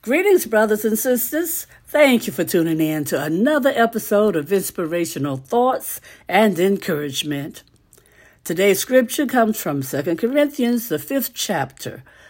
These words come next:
verses thirteen through fifteen. Reading from the New Living Translation, it says, "If it seems we are crazy, it is to bring glory to God.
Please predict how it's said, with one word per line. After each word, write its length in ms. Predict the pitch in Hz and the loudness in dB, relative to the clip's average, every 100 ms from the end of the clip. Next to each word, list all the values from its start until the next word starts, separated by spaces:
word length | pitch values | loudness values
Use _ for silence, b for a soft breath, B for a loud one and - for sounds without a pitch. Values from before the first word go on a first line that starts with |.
| b | b
verses 460 | - 190 196 156 - | -2 0 0 -2 -4
thirteen 680 | - 254 262 - 226 226 233 | 4 4 4 0 2 4 2
through 280 | 170 202 202 | 0 -2 -2
fifteen. 960 | - 139 131 - 147 127 147 151 220 _ b b b b b | -4 -6 -6 -12 -8 -8 -8 -14 -18 _ b b b b b
Reading 320 | 175 220 226 | 4 6 6
from 220 | 220 196 | 4 2
the 120 | 180 180 | 4 4
New 140 | 170 | 4
Living 360 | 175 226 262 254 | 6 6 6 0
Translation, 800 | 277 262 254 277 269 269 247 | 2 2 2 4 4 4 2
it 120 | 254 - | 2 0
says, 720 | 254 254 262 135 - - - _ _ _ _ _ _ _ _ | 0 0 0 -6 -10 -14 -16 _ _ _ _ _ _ _ _
"If 200 | 277 269 | 4 6
it 160 | 359 320 | 4 2
seems 580 | - 302 277 277 269 - | 2 2 6 8 6 2
we 220 | 175 240 | 2 2
are 180 | 180 151 | 4 0
crazy, 920 | - - 175 202 196 - 233 226 - _ _ _ _ _ _ _ - | -2 -2 2 2 0 -2 -2 -2 -10 _ _ _ _ _ _ _ 2
it 120 | 269 | 6
is 200 | 277 269 | 6 4
to 120 | - | 0
bring 360 | 185 226 254 220 | 2 6 6 6
glory 480 | 190 233 254 233 165 | 4 4 6 6 4
to 120 | 135 | -2
God. 680 | - 196 170 117 - - | -8 -6 -6 -8 -12 -20